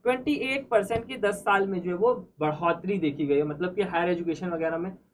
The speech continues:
महिलाएं जो है वो, लड़कियां वगैरह जो एनरोल नहीं करती थी, लेकिन अब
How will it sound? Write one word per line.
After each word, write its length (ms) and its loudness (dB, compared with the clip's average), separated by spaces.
महिलाएं 400 2
जो 80 0
है 60 -2
वो, 200 4
लड़कियां 400 2
वगैरह 260 -2
जो 120 -2
एनरोल 300 -2
नहीं 260 0
करती 240 0
थी, 100 -4
लेकिन 320 0
अब 300 4